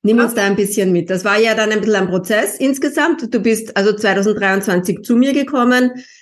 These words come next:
Speaker 1: Zweitausendeinundzwanzig seid ihr aber bereits in die Schweiz. Was ist zwischen einundzwanzig und dreiundzwanzig passiert,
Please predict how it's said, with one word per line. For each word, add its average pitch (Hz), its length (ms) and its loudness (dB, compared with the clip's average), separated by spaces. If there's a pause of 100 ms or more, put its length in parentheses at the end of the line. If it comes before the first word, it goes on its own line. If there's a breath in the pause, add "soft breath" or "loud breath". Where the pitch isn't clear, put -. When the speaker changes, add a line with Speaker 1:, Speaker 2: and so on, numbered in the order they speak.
(160 loud breath)
Speaker 1:
Zweitausendeinundzwanzig 202 2000 2
seid 196 200 0
ihr 208 100 4
aber 196 140 2
bereits 180 380 0
in 175 100 2
die 170 100 2
Schweiz. - 540 -6
Was 196 180 0
ist 269 300 -4
zwischen 233 340 0
einundzwanzig 233 640 0
und 214 160 0
dreiundzwanzig 196 760 -2
passiert, 220 720 -4